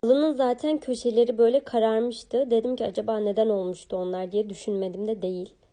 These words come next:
Meğersem robot süpürgeden dolayı olmuş onlarda. Öyle olunca da ben hemen robotu yerine gönderdim. Altını bir kaldırdım, inanamıyorum. Fırfırlı süpürge yeri temizdi. Orada hiçbir şey yoktu.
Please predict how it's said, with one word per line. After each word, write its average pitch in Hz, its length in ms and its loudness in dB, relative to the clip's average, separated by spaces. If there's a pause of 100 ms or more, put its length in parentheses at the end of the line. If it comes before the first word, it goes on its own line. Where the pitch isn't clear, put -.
(200)
Meğersem 240 580 2
robot 208 320 2
süpürgeden 202 640 -2
dolayı 180 300 -2
olmuş 170 320 -6
onlarda. 170 640 -4 (320)
Öyle 277 220 8
olunca 277 380 4
da 220 100 2
ben 247 160 4
hemen 254 300 0
robotu 226 400 0
yerine 226 340 2
gönderdim. 185 840 -4 (340)
Altını 220 460 2
bir 254 100 -6
kaldırdım, 226 680 0
inanamıyorum. 208 1040 0 (320)
Fırfırlı 277 440 4
süpürge 285 480 -6
yeri 269 260 2
temizdi. 202 560 2
Orada 208 340 0
hiçbir - 280 -6
şey 202 320 -2
yoktu. 202 600 -4